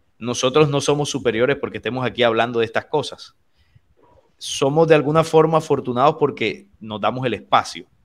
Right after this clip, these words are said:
pero nos falta muchísimo. De hecho, la forma en que nosotros afrontamos estos temas, la forma en que los reflexionamos, en que tratamos de imprimirle comprensión y lógica, aún está sujeta a lo que el mundo nos enseñó.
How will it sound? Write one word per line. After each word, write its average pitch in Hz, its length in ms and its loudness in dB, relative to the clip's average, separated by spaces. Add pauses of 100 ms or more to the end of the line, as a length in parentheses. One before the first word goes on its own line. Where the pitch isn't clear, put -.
(440)
pero 101 160 -4
nos 98 140 -6
falta 101 300 -4
muchísimo. 95 600 -10 (840)
De 127 120 4
hecho, 151 340 0 (420)
la 127 160 2
forma 196 320 2
en 202 80 -2
que 170 100 2
nosotros 175 440 0
afrontamos 143 800 0
estos 135 340 -6
temas, 107 480 0 (180)
la 104 140 -2
forma 151 280 -2
en 160 80 -4
que 143 120 0
los 120 160 -2
reflexionamos, 113 1400 -4
en 104 160 -8
que 107 120 -2
tratamos 107 440 -2
de 131 80 -4
imprimirle 117 560 -4
comprensión 117 600 -4
y 127 60 -4
lógica, 98 460 -2 (360)
aún 143 440 2
está 127 260 0
sujeta 156 580 0
a 113 220 -2
lo 110 160 -2
que 104 80 -4
el 101 80 -4
mundo 131 360 -6
nos 101 120 -6
enseñó. 92 480 -8